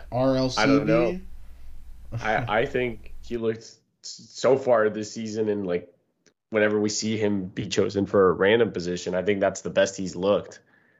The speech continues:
Speaker 2: I think he played both right mid and left mid when Palace ran a four four two when he was on loan there, and he was finding a lot of success.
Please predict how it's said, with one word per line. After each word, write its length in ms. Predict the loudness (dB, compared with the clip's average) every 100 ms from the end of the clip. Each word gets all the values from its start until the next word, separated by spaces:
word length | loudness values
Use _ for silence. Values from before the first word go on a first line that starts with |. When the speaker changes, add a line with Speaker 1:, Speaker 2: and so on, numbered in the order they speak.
| _ -2
Speaker 2:
I 140 | -2
think 500 | 0 -2 -2 -8 -18 _ _ _ _
he 200 | -10 -8
played 360 | 0 4 6 4 -2 -10 -20 _ _
both 280 | -6 -6 -2
right 260 | 0 0 0
mid 140 | -2
and 280 | -2 -2 0
left 260 | -2 -2
mid 500 | -2 0 -2 -4 -12 -4
when 160 | -4
Palace 480 | -2 0 2 2 0
ran 220 | -2 -2
a 220 | 0 0 0
four 200 | 0 0
four 220 | 0 -4
two 300 | -2 0 2
when 100 | 2
he 100 | 2
was 140 | 4
on 200 | 4 4
loan 200 | 4 6
there, 320 | 6 6 4 -4 -20 _ _ -2
and 120 | 0
he 100 | 2
was 140 | 0
finding 440 | 2 0 2 0 0
a 40 |
lot 220 | 0 0
of 40 | -2
success. 720 | -8 -8 -2 0 0 -2